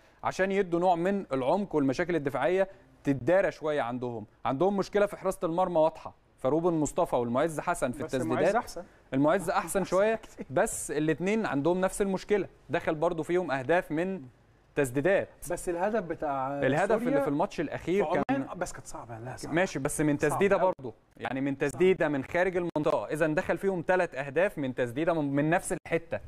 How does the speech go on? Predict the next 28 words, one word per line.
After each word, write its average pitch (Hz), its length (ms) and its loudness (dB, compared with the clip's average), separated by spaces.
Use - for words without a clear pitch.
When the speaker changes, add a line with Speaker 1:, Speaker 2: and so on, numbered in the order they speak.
Speaker 1:
اللي 117 120 -4
هي 156 60 0
الزون 160 240 0
فورتين 147 360 0
دي. 120 100 -2
فاحنا 139 280 0
لو 131 280 2
جبنا، 190 260 0
لو 170 140 4
في، 190 280 -2
لو 143 240 2
الصوره 185 280 0
معانا 175 300 0
اللي 160 100 4
هي 139 120 2
التسديده 156 420 0
اللي، 139 260 2
اللي 117 460 2
من 120 200 2
بره 160 220 4
المنطقه 135 420 2
برضو 170 260 2
نفس 175 260 -2
الكلام، 131 400 0
يعني 104 220 -6
نفس 143 240 -2
ال-، 123 200 2
نفس 156 180 2